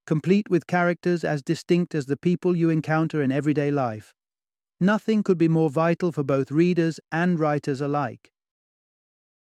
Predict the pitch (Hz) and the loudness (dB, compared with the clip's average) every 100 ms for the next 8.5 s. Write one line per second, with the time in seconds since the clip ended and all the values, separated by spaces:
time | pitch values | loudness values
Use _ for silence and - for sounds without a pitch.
0 | _ _ 160 165 160 - 156 143 123 107 | _ _ 0 2 0 0 -2 0 -2 -6
1 | - _ _ _ _ _ _ _ _ _ | -12 _ _ _ _ _ _ _ _ _
2 | _ _ _ _ _ - 156 196 220 208 | _ _ _ _ _ -6 -2 0 2 4
3 | 185 160 - 165 156 123 120 117 - 127 | 2 0 0 0 0 0 -2 -4 -2 0
4 | 123 131 - 135 110 - - _ _ _ | 0 -2 -2 -4 -4 -8 -20 _ _ _
5 | _ _ _ _ _ _ _ _ 165 185 | _ _ _ _ _ _ _ _ 0 2
6 | 240 - 208 190 170 127 151 156 151 147 | 0 -2 -2 2 0 0 0 0 0 -2
7 | 139 127 127 123 131 127 120 - 190 170 | -2 -2 -2 -4 -4 -6 -4 -4 0 2
8 | 170 175 127 104 | 2 0 -2 -6